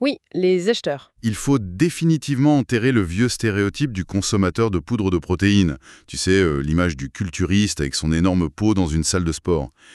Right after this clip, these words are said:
Speaker 2: Les données montrent que le profil a complètement changé.
Speaker 1: Né par les produits d'importation venus de France, des États-Unis et d'Asie. Ça maintient les prix de vente en pharmacie à un niveau très élevé.
Speaker 2: C'est super cher en pharmacie, ouais.
Speaker 1: Mais en face,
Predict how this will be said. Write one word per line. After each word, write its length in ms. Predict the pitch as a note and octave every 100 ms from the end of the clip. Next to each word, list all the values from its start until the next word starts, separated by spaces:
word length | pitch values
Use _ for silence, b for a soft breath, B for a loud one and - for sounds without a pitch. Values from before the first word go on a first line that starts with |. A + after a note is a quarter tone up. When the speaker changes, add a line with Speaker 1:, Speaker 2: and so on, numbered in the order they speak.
| B B B B -
Speaker 2:
Les 160 | D2+
données 300 | E2 A#2+ C3
montrent 380 | B2 B2+ C#3 -
que 100 | -
le 120 | E2
profil 520 | D2+ - G2 - B2+ E2+
a 60 |
complètement 580 | - - A2 G#2 G2 G#2+
changé. 380 | - F2+ C2+ - _ D3
Speaker 1:
Né 180 | D#3
par 160 | E3 C#3+
les 100 | C3+
produits 440 | - D3 C3+ D#3+
d'importation 640 | C#3 C3 C3+ - C3 - E3+
venus 260 | C#3+ C#3
de 100 | C3
France, 380 | B2 - E3+ D#3+
des 220 | C3+ B2+
États-Unis 540 | B2+ C3 B2 C3+ D#3 D#3
et 40 |
d'Asie. 320 | B2+ C#3 B2 - B B B B B B -
Ça 160 | -
maintient 320 | C3+ B2+ - C#3+
les 100 | B2+
prix 160 | -
de 60 | B2+
vente 280 | C#3 C3+ A#2+
en 40 |
pharmacie 560 | - A#2+ A#2+ - F3 F3
à 60 |
un 40 | C3+
niveau 320 | C3+ C3+ C#3+ -
très 320 | - E3 C#3
élevé. 260 | C3 A2+ - _ _ _
Speaker 2:
C'est 200 | - E3
super 600 | - - F#3 - A#2 -
cher 200 | - C3
en 80 |
pharmacie, 440 | G2+ F2 D#2+ - F2
ouais. 140 | D2 -
Speaker 1:
Mais 200 | G#3 G3
en 120 | F#3
face, 500 | - D4 E4+ - -